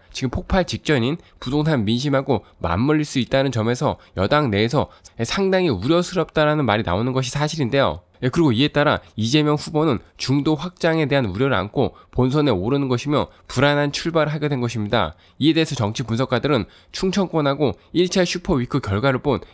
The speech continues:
이낙연 후보 지지층이 삼 차 선거인단에 대거 등록한 것으로 보인다면서, 예, 대장동 영향으로 인한 불안한 출발이라는 분석이 따라붙고 있고,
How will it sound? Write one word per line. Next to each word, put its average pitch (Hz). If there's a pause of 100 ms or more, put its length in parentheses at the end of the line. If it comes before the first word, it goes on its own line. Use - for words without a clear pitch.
이낙연 147
후보 151
지지층이 120 (180)
삼 175
차 180
선거인단에 151 (200)
대거 131
등록한 135
것으로 135
보인다면서, 113 (180)
예, 120
대장동 156
영향으로 139
인한 113 (220)
불안한 143
출발이라는 160
분석이 127
따라붙고 143
있고, 110